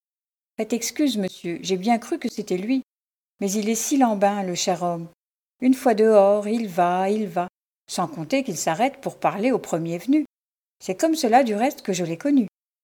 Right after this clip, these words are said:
J'étais toute petite. On m'envoyait chez la laitière. Je rapportais mon petit pot. Mais je ne revenais pas tout droit,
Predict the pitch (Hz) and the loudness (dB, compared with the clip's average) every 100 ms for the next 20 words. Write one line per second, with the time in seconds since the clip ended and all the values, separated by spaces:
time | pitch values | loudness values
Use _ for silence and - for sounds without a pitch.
0 | _ _ - 185 196 196 320 - 294 - | _ _ -10 -4 -4 -4 -6 -2 -4 -4
1 | 175 - _ _ _ _ - 180 220 214 | -12 -14 _ _ _ _ -6 0 2 4
2 | 214 240 233 202 196 190 190 170 156 170 | 4 2 2 4 4 2 -4 -4 -4 -8
3 | _ _ _ _ - 196 190 208 202 - | _ _ _ _ -6 -2 0 2 2 2
4 | 240 247 233 220 190 - 165 - _ _ | 4 4 0 -6 -8 -10 -12 -12 _ _
5 | _ _ _ - 180 202 190 190 185 175 | _ _ _ -8 -6 -2 0 2 2 2
6 | 175 240 214 196 190 | 0 0 0 -2 -2